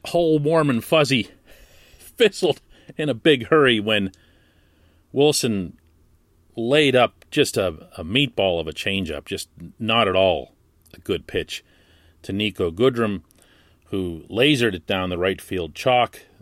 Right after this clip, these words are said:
for a double that brought home a couple of runs. And after that, Miguel Cabrera came up as a pinch hitter and hit a sac fly. No shame in giving that up. Miggy can do that in his sleep. But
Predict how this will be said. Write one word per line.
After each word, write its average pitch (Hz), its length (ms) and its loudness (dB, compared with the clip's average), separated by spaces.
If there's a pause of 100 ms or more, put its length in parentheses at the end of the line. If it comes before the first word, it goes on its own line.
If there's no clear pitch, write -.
for - 200 -12
a 73 60 -12
double 139 420 2
that 104 180 -4
brought 95 240 -2
home 95 320 -8 (1300)
a - 60 -14
couple 147 360 2
of 113 100 0
runs. 120 380 2
And 101 100 -4
after 117 280 0
that, 104 200 2
Miguel 117 300 2
Cabrera 147 480 2
came 123 260 -2
up 104 140 -4
as 87 80 -8
a 85 80 -8
pinch - 360 -8
hitter 175 260 4
and 107 100 0
hit 104 140 -2
a 85 40 -4
sac 104 360 -2
fly. 131 340 2
No 208 220 4
shame 180 320 2
in 127 100 2
giving 131 300 2
that 131 240 4
up. 104 120 0
Miggy 123 360 2
can 98 160 -4
do 107 160 2
that 101 240 2
in 78 60 -12
his 85 120 -10
sleep. 196 500 0 (1500)
But 185 320 2